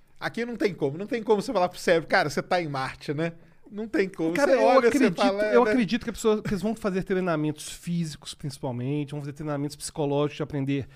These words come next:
Speaker 2: técnicas de respiração. Tem técnicas de respiração que conseguem diminuir os batimentos cardíacos, conseguem dar uma desacelerada no corpo.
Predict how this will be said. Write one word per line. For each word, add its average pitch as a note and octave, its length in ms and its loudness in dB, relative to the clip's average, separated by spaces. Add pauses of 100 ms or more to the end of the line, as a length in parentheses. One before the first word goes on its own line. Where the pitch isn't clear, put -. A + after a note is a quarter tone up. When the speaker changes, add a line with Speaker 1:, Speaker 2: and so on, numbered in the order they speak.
(160)
Speaker 2:
técnicas F#3+ 440 0
de E3 60 -6
respiração. D#3 420 -4
Tem G3 100 -4
técnicas C4 360 -2
de G#3 40 -6
respiração F3+ 640 -4 (500)
que - 120 -10
conseguem E3+ 520 -2
diminuir E3 680 -2
os B2+ 80 -4
batimentos C3+ 500 -4
cardíacos, D3 800 -4
conseguem C#3+ 420 -6
dar B2 160 -6
uma E3 120 -2
desacelerada C#3 840 -8
no C#3+ 100 -6
corpo. E3 460 -6